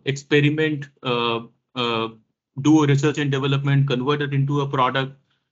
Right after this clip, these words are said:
and even get funded. So I would say that's one of the s-, most striking thing which, which, which exists between these two markets. And I would say Singapore will be the only exception which can kind of even come anywhere closer to what North America offers.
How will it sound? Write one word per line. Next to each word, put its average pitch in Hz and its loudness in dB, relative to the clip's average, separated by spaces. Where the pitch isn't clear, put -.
and 143 2
even 135 2
get 127 -4
funded. 95 -8
So 160 0
I 156 4
would 185 -2
say 220 -4
that's - -6
one 170 -8
of 170 -14
the 185 -4
s-, 175 -12
most 175 -8
striking 131 -8
thing 180 -10
which, 156 -12
which, 139 -8
which 143 -8
exists 147 -8
between 151 -10
these 160 -8
two 165 -8
markets. 156 -10
And 135 -4
I 143 -2
would 156 -2
say 156 -4
Singapore 160 -4
will 147 -6
be 143 -4
the 143 -2
only 139 -2
exception 143 -6
which 131 -6
can 127 -4
kind 123 -4
of 120 -6
even 127 -6
come 120 -6
anywhere 120 -4
closer 113 -6
to 113 -2
what 110 -6
North 113 -6
America 107 -6
offers. 95 -10